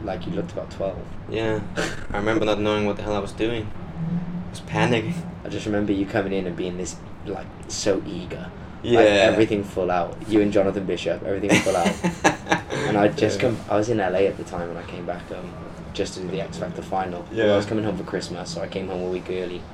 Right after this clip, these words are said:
Speaker 1: so I
Speaker 2: Yeah.
Speaker 1: could fit that in. And I remember you and Jonathan going full out, and I remember being so jet lagged and going to Jonathan,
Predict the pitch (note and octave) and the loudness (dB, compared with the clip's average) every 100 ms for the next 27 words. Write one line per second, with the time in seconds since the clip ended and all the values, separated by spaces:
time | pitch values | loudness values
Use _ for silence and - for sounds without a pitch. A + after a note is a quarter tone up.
0 | - - - - G#2+ G2 - - - F#2 | -14 -14 -10 -2 0 0 0 -2 0 -2
1 | F2 F2 - - - - F2+ F2+ F#2 F2+ | -2 -8 -12 -16 -14 -8 -4 -4 -4 -4
2 | F2+ F2 F2+ F2+ E2+ E2+ F2 - F2 F2 | -4 -2 -2 -2 -6 -6 -6 -6 -4 -2
3 | F2 - F#2+ F2+ F2 E2+ F#2 F2 F2+ E2+ | -4 -8 -8 -6 -6 -6 -8 -4 -2 -2
4 | F2+ - F#2+ F2+ F2 F2+ F2 - F#2 F2+ | -4 -4 -8 -8 -8 -6 -8 -6 -6 -6
5 | F2 E2+ | -8 -10